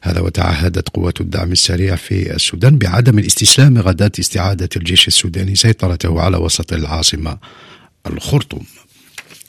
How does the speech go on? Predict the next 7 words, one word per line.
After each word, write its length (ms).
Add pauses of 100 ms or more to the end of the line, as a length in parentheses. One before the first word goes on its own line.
(840)
أعلن 280
وزير 300
الخارجية 460
الإيراني 460
عباس 400
عراقجي 680
لوكالة 400